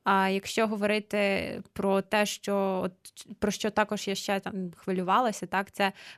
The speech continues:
момент про те, як написати, тобто простими зрозумілими словами, цей abstract так званий, короткі, можливо, скажімо, тези, але це не такі тези, е, як ми звикли їх писати, це щось схоже, можливо, на есе,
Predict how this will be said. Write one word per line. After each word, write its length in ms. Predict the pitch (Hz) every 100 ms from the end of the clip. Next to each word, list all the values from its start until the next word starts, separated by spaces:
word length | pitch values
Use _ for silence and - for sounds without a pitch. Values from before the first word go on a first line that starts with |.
| -
момент 300 | 202 214 214
про 100 | 208
те, 140 | -
як 240 | 220 277 285
написати, 500 | 269 240 - 180 -
тобто 260 | - -
простими 460 | - 185 - 220 208
зрозумілими 520 | 202 190 202 202 196
словами, 500 | - 202 262 415 233
цей 460 | - 208 190 180 _
abstract 540 | 208 233 - - 370 -
так 180 | 320 285
званий, 400 | 294 285 285 254
короткі, 480 | 220 226 226 -
можливо, 400 | 196 196 202 185
скажімо, 440 | 180 - 185 180 170
тези, 420 | - 262 320 311 285 - - -
але 140 | 202
це 160 | 202 254
не 100 | 240
такі 220 | 233 254
тези, 360 | 240 233 233 220
е, 380 | 208 - 202
як 260 | 202 202 -
ми 160 | 214 202
звикли 320 | 208 208 214
їх 120 | 196
писати, 420 | 220 - 370 381
це 160 | - 233
щось 500 | - - 240 247 - _ _ _ _ _ _ -
схоже, 400 | - - 226 220
можливо, 380 | 208 202 208 196
на 200 | 190 185 247
есе, 420 | - 285 262